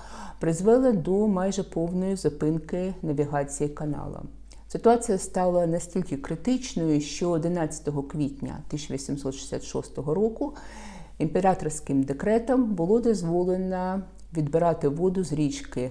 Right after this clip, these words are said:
Марни для того, щоб підтримувати належний рівень у-, води у каналі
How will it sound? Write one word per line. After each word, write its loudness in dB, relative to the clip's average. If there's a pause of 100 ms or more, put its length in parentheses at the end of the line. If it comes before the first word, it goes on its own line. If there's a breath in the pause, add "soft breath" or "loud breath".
Марни 0
для 0
того, 2
щоб -4
підтримувати -2
належний 0
рівень 0 (360)
у-, -4
води 0 (100)
у 0
каналі -4